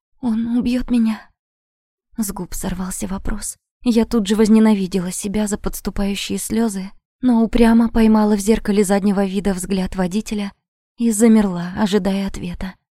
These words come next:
Боялась дышать. «Ты сдала его фейсером», зачем-то констатировал факт. И я поняла, что это и был его ответ.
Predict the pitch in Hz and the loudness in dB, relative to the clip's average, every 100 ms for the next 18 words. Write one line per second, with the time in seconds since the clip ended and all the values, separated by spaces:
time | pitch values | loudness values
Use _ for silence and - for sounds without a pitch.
0 | - 226 185 170 185 190 - 185 - 185 | -4 -2 -2 -4 -10 -12 -10 -10 -12 -14
1 | - - _ _ _ _ _ _ _ _ | -18 -20 _ _ _ _ _ _ _ _
2 | _ _ _ _ - 202 196 190 175 170 | _ _ _ _ -4 -4 0 0 2 0
3 | 175 190 - 160 - 165 160 160 - _ | -2 -6 -6 -6 -6 -8 -8 -10 -18 _
4 | _ _ _ _ 220 196 - 185 - - | _ _ _ _ -8 -8 -6 -8 -8 -8
5 | 185 - 196 - 185 185 190 - 185 - | -8 -8 -8 -6 -8 -8 -12 -12 -12 -14
6 | - _ _ _ _ _ _ 240 214 202 | -16 _ _ _ _ _ _ 0 2 0
7 | 202 214 208 202 208 - 196 190 190 185 | 0 0 2 2 0 -4 -6 -6 -8 -8
8 | 165 170 180 156 185 180 - 185 185 - | -10 -10 -10 -10 -8 -10 -10 -12 -14 -16